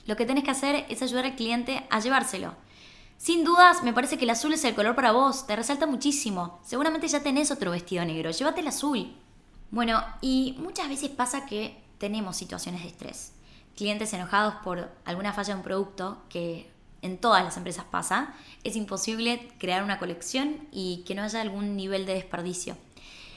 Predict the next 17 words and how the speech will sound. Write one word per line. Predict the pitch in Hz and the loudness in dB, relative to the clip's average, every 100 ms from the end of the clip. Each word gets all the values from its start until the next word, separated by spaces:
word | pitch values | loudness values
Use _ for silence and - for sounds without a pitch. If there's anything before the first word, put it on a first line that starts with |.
| - - - - - - | -16 -14 -14 -14 -4 4
Por | 349 | 6
más | 359 403 | 8 6
que | - | 4
el | 262 | 2
cliente | 254 269 277 | 4 2 2
pueda | 262 254 269 269 - - | 0 2 4 6 4 0
o | 196 | -2
no | 190 196 | -2 -2
tener | 202 190 | -4 -4
la | 202 196 | -4 -4
razón, | 185 170 - 208 247 254 - - - - - - - - | -4 -4 -2 -2 -4 -8 -20 -20 -20 -20 -20 -20 -20 -20
siempre | - - 294 277 285 285 277 - - | -10 0 4 4 4 2 2 -4 -8
el | 185 | -6
cliente | 185 180 180 | -6 -6 -6
tiene | 175 170 | -4 -4
la | 170 | -6
razón. | 170 - 170 | -6 -6 -8